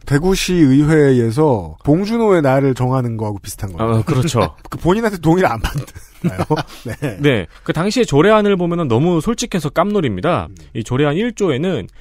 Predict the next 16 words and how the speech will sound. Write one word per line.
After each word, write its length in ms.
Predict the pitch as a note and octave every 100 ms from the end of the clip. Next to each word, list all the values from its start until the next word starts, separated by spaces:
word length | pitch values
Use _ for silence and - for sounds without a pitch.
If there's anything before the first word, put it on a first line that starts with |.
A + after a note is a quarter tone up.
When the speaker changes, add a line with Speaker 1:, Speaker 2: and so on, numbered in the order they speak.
| - - -
Speaker 2:
시마네 520 | - G#3+ G#3 F#3+ E3+
현민, 480 | G3+ G3 F#3+ A3+ B3
시정촌 760 | - G3+ F#3+ F3 F3 D3 G2+
및 220 | D#3 C3 -
시마네 420 | - D#3+ D#3 C#3
현이 320 | C#3 D3 E3
일체가 640 | - E3 F#3+ - F3+ B2+ G2
돼 380 | A#2+ F#2 - - - -
다케시마의 600 | C3+ A3 G#3+ G3+ G3 E3
영토권 540 | B2+ C#3+ D#3+ - E3+
조기 280 | - C#3 G3
확립을 400 | F3+ E3+ C#3+ C3
목표로 380 | F#2 - A2+ G#2+
하는 220 | G#2 D3+
운동을 460 | G2 G#2+ A2 D3+ F3+
추진, 460 | - - C3 D#2+